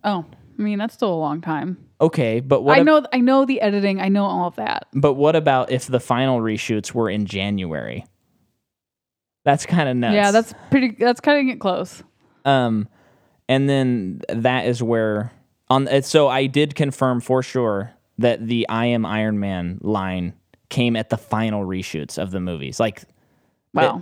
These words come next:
Speaker 2: they, like, they were done with the movie and they, they added that
Speaker 1: Wow.
Speaker 2: at the very end. Um, so in order for them to break the record,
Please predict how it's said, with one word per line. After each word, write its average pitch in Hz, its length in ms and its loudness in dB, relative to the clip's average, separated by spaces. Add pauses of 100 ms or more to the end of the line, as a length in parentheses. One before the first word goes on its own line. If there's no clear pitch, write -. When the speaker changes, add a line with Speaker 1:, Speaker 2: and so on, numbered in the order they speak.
Speaker 2:
they, 123 80 4
like, 123 100 0
they 143 80 4
were 127 140 2
done 120 240 0
with 113 140 -2
the 113 60 -2
movie 107 320 -2
and 101 120 -4
they, 101 220 -4
they 107 200 -2
added 95 360 -4
that 85 240 -4
Speaker 1:
Wow. 170 160 0
Speaker 2:
at - 100 -4
the 107 80 -2
very 90 320 -4
end. 80 240 -8 (920)
Um, 143 540 0 (640)
so 170 280 4
in 165 100 0
order 226 260 2
for 190 240 0
them 147 280 0
to 117 480 -2 (440)
break 113 540 -4 (300)
the 117 120 2
record, 95 480 -4